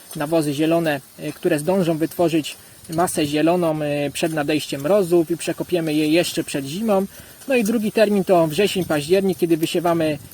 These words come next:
nawozy zielone mrozoodporne, które, e, zostawimy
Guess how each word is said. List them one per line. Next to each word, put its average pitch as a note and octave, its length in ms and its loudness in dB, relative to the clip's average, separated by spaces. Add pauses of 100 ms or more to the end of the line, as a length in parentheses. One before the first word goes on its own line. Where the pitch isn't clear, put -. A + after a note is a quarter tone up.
nawozy D#3+ 380 2
zielone D#3 320 -2
mrozoodporne, F3+ 840 2
które, E3 360 2 (360)
e, D#3 260 -2
zostawimy E3+ 680 2